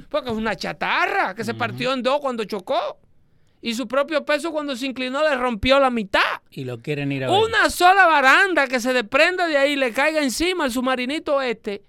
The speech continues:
Speaker 2: Chao.
Speaker 1: ya se fue todo a pique.
Speaker 2: Ujú.
Speaker 1: Entonces tú estás aleteando, movimiento y haciendo burbujas de agua, cualquier burbuja de agua bajo el, bajo el agua,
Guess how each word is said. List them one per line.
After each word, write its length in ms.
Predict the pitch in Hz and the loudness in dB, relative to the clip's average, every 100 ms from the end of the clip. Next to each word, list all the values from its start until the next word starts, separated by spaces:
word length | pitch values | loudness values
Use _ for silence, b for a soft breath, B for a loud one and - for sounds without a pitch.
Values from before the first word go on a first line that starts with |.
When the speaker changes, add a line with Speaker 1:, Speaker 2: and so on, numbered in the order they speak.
| _ _ _ _ _ | _ _ _ _ _
Speaker 2:
Chao. 280 | - 110 107 | -14 -12 -10
Speaker 1:
ya 440 | 208 170 233 254 | -8 0 4 4
se 120 | 269 277 | 4 -2
fue 200 | 294 294 | -2 0
todo 260 | 285 294 | 0 0
a 80 | 277 | -2
pique. 520 | 311 392 427 453 - - | -2 -4 -6 -8 -10 -12
Speaker 2:
Ujú. 320 | 113 113 107 _ _ _ _ _ _ _ - | -12 -12 -14 _ _ _ _ _ _ _ -12
Speaker 1:
Entonces 320 | 233 330 339 | -2 -2 0
tú 80 | 339 | -4
estás 320 | - 339 349 | 0 2 4
aleteando, 680 | 339 294 285 302 349 359 349 | 2 -2 -2 0 2 0 -4
movimiento 840 | 311 277 277 277 311 349 349 320 | -4 -2 -4 -2 -2 -2 -4 -2
y 40 | 294 | -2
haciendo 420 | 262 - 320 330 | -2 -4 -6 -4
burbujas 460 | 311 269 302 320 302 | -4 -4 0 0 2
de 80 | |
agua, 180 | 294 285 | -2 -2
cualquier 420 | 277 277 220 330 | -4 -4 -4 -6
burbuja 440 | 403 392 359 330 294 | -4 -6 -2 0 0
de 100 | 294 | 0
agua 240 | 277 262 | -2 -2
bajo 240 | 254 233 233 | -2 -2 -2
el, 180 | 220 196 | -4 -4
bajo 260 | 208 208 | -2 -2
el 60 | 202 | 0
agua, 440 | 262 294 208 175 | 2 0 0 -6